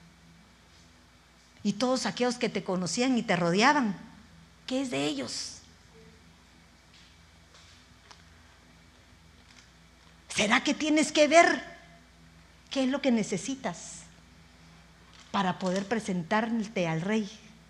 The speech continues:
y pedir tu petición? Porque no se puede pedir nada más así. Tenemos que meditarlo bien, porque el príncipe de este mundo conspira.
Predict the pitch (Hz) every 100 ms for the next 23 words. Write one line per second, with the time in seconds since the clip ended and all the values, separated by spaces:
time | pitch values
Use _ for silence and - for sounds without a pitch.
0 | - - - - - - - 180 - 170
1 | 180 180 202 175 175 170 214 226 - -
2 | - - - - - - - - - -
3 | - - - - - - - 202 - 214
4 | 214 214 220 214 214 180 208 196 185 196
5 | 185 160 240 233 - - - - - -
6 | - - - - - 254 214 226 240 247
7 | 240 233 208 214 214 233 214 262 262 180
8 | - - - - - - - - - -
9 | - - - - 233 226 220 226 190 175
10 | - - - - 214 214 240 294 285 285
11 | 269 269 269 285 269 277 262 - - -
12 | - - - - - - - - - -
13 | - - 196 190 - - 233 233 175